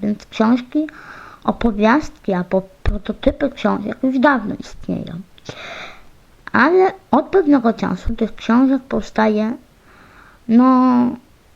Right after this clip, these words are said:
tyle, że po prostu, y, jakbyśmy chcieli wydać książkę tak prosto z mostu, w wydawnictwie nie self-publishingowym,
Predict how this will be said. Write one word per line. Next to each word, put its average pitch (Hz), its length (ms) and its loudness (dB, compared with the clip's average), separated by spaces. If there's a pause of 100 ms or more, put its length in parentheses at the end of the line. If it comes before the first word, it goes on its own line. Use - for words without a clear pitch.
(520)
tyle, 240 440 2 (1080)
że 240 60 -2
po 254 160 0
prostu, 254 800 -2
y, 226 440 2
jakbyśmy 233 440 0
chcieli 262 340 2
wydać 233 320 2
książkę 269 460 -2
tak - 140 -12
prosto 226 360 -4
z 196 40 -6
mostu, 208 400 -4 (880)
w 214 40 2
wydawnictwie 226 680 2
nie 240 460 6
self-publishingowym, 214 1600 -2